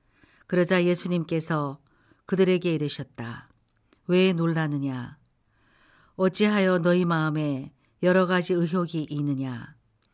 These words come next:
내 손과 내 발을 보아라. 바로 나다.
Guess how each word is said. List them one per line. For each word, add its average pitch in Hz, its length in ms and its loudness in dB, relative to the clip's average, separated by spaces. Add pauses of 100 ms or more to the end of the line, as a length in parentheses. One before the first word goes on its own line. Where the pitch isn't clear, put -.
(440)
내 190 260 4
손과 196 540 2
내 165 240 2
발을 151 380 -4
보아라. 131 640 -8 (520)
바로 160 280 -2
나다. 135 580 -8